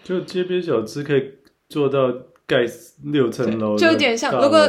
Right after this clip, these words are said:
Speaker 2: 如果你们知道
Speaker 1: 这样。
Speaker 2: 台南担仔面的话，
Speaker 1: 嗯。
Speaker 2: 就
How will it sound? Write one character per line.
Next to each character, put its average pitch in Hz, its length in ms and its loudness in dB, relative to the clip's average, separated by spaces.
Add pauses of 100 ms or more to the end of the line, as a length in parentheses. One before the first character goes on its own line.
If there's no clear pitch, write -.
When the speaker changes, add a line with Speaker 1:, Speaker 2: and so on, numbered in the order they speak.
(100)
Speaker 2:
如 277 60 -4
果 302 120 0
你 269 120 -2
们 208 160 -2
知 214 60 -2
道 262 240 2
Speaker 1:
这 - 0 -
样。 254 60 -6
Speaker 2:
台 214 220 -6
南 196 280 -4
担 202 260 -4
仔 190 220 -8
面 185 320 -6
的 214 140 -4
话， 202 300 -10
Speaker 1:
嗯。 - 60 -16
Speaker 2:
就 196 160 -6